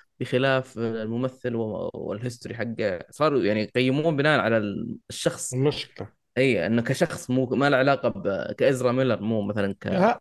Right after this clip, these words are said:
Speaker 2: ه-، هذه مشكلة ثانية صراحة، لأن
Speaker 1: إي، فأغلب الممثلين ما تدري إيش وضعهم، يعني، للأمانة.
Speaker 2: أ-، يعني أنا
Speaker 1: مم.
Speaker 2: مثلا، زي أنا مثلا، وش المشكلة؟ يعني من زي أول،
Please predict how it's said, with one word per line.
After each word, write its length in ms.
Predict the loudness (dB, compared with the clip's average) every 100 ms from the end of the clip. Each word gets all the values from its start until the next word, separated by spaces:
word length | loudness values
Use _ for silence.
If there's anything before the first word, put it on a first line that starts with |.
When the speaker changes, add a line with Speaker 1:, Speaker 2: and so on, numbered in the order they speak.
| -4
Speaker 2:
ه-، 160 | -4 2
هذه 200 | 4 4
مشكلة 280 | 2 2 2
ثانية 320 | 4 2 0
صراحة، 400 | -6 -6 -6 -4 -6
لأن 500 | -4 -4 -2 -4 -8 -10 -10 -10 -4
Speaker 1:
إي، 80 | 0
فأغلب 360 | 4 6 6 6
الممثلين 440 | 4 2 2 4
ما 100 | 4
تدري 200 | 2 0
إيش 160 | 0 0
وضعهم، 340 | -2 -2 -12
يعني، 240 | -12 -10 -4
للأمانة. 400 | -2 -2 0 -2
Speaker 2:
أ-، 120 | -2 _ _
يعني 240 | 0 4 6
أنا 100 | 6
Speaker 1:
مم. 100 | 4
Speaker 2:
مثلا، 300 | 4 0 -2
زي 320 | -2 2 4
أنا 100 | 6
مثلا، 300 | 4 2 2
وش 180 | 0 0
المشكلة؟ 600 | 0 0 -2 -2 0 0
يعني 640 | 0 0 0 0 -2 -4 -6 -6
من 120 | 0 2
زي 160 | 4
أول، 220 | 2 0